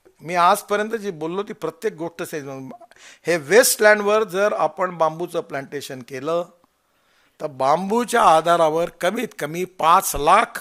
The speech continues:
कोटी रुपयाची इकॉनॉमी बनू शकते, एवढी ताकद या वेस्टलँडमध्ये खाली पडलाय. आणि या सुशिक्षित बेरोजगारांनी जर बांबू लावला आणि तो बांबूपासून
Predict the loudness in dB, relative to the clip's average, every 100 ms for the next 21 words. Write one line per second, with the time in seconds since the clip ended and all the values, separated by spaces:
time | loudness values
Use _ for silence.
0 | -8 -8 -6 -8 -8 -6 -8 -8 -12 -12
1 | -10 -8 -8 -10 -12 -14 -14 -12 -12 -12
2 | -12 -10 -10 -8 -6 -4 -4 -6 -14 2
3 | 2 2 -4 -2 -4 -4 -6 -6 0 0
4 | 2 -4 -4 -6 -10 _ _ _ _ _
5 | _ _ _ _ _ _ _ _ _ 0
6 | 4 6 8 6 4 0 -2 0 -4 0
7 | 0 0 2 2 2 0 -4 -2 0 0
8 | 2 2 2 2 0 -2 -8 -4 -4 -4
9 | -6 -6 -6 -10